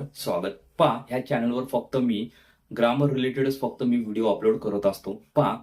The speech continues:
आजचं जो आपलं लेक्चर आहे ते आहे सिंथेसिस, म्हणजेच काय, वाक्यांचं एकत्रीकरण. मग त्याच्यातला आपण पहिला प्रकार, पहिला प्रकार पाहतोय म्हणजे सिंपल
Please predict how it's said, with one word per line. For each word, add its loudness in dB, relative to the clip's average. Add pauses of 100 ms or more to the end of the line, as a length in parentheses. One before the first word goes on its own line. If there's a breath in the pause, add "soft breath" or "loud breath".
आजचं -4
जो 6
आपलं 2
लेक्चर 2
आहे 0
ते 0
आहे 4
सिंथेसिस, 0
म्हणजेच -2
काय, -2
वाक्यांचं 0
एकत्रीकरण. -2 (460 soft breath)
मग -2
त्याच्यातला 2
आपण 2
पहिला 4
प्रकार, 2 (480)
पहिला 6
प्रकार 2
पाहतोय 0
म्हणजे 2
सिंपल 2